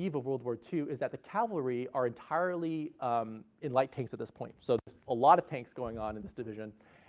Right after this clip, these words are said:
And at the same time, infantry and, and artillery are consistently shrunk and reduced in size.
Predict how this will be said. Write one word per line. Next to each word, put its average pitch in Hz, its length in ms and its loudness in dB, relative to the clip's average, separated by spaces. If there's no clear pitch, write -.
And 180 160 4
at 170 40 2
the 165 60 -10
same 160 160 0
time, 143 220 -2
infantry 156 380 -2
and, 127 100 -4
and 131 140 -10
artillery 135 500 0
are - 100 -6
consistently 117 760 -6
shrunk - 380 -4
and 120 100 -8
reduced 113 320 -6
in - 100 -10
size. - 440 -12